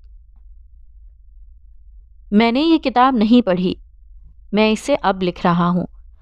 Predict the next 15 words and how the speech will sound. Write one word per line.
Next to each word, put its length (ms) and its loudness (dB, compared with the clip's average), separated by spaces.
मगर 260 2
मैं 160 -2
इसमें 260 0
कभी 380 2
भी 240 -2
आपके 440 0
अल्फाज 520 -2
को 200 0
वांगली 540 2
से 160 -4
मंसूब 460 0
नहीं 240 2
कर 120 -2
सकता 420 -4
सर," 320 -2